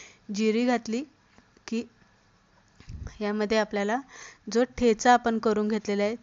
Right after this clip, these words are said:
तो ठेचा घालायचा आहे. हिंग आपल्याला यामध्ये आवर्जून घालायचा आहे. कढीपत्ता घालायचा आहे. त्यानंतरनं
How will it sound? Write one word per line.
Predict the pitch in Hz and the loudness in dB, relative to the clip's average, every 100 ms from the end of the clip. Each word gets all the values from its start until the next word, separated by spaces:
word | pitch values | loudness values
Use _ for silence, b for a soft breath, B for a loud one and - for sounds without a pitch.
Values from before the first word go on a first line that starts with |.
| - | -6
तो | 214 | -6
ठेचा | - 220 208 214 220 | -2 -2 0 0 0
घालायचा | 226 202 190 202 | -2 -2 -2 -4
आहे. | 233 - - - | -6 -10 -20 -18
हिंग | - 220 208 214 | -6 -4 -2 2
आपल्याला | 247 233 226 220 | 2 2 0 2
यामध्ये | 208 196 202 196 | 2 0 -2 -2
आवर्जून | 214 208 190 196 196 196 208 214 | -2 -2 -4 -4 -6 -6 -6 -4
घालायचा | 220 220 202 190 202 | -4 -2 -2 -2 -4
आहे. | 214 B B B B B - - | -4 B B B B B -14 -4
कढीपत्ता | 208 226 233 226 - - 226 | 0 2 2 0 -2 2 2
घालायचा | 233 208 202 196 202 | 2 0 -2 -2 -4
आहे. | 226 - _ - | -6 -10 _ -6
त्यानंतरनं | 220 220 214 196 202 190 202 | -4 0 0 -2 -2 0 0